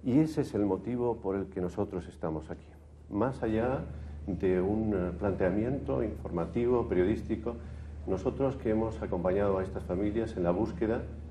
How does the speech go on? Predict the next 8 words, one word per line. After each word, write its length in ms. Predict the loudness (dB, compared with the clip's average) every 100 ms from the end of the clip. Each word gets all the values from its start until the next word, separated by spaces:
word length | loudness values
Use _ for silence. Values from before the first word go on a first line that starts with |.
| -8 -4
desde 160 | 2
el 100 | 2
comienzo, 600 | 4 6 4 2 -2 -2 -4
hace 280 | -4 -2 -4
setenta 580 | -2 2 2 2 -2
y 80 | -2
cinco 340 | 2 2 4 4
días, 300 | 4 2